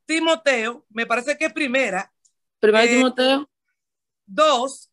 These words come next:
Speaker 1: nueve y diez.
Speaker 2: Amén. Amén.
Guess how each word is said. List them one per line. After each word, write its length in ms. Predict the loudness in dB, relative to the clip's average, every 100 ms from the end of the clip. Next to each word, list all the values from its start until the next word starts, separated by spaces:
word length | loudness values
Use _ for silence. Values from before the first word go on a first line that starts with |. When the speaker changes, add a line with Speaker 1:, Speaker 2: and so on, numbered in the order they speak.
| _
Speaker 1:
nueve 480 | -6 0 2 4 2
y 140 | 0 -6
diez. 520 | -6 -8 -8 -16 -20 _ -20 -20 -20 _
Speaker 2:
Amén. 600 | -6 -4 -2 -2 -2 -4 -12 _ _ -20
Amén. 520 | -14 -10 -10 -14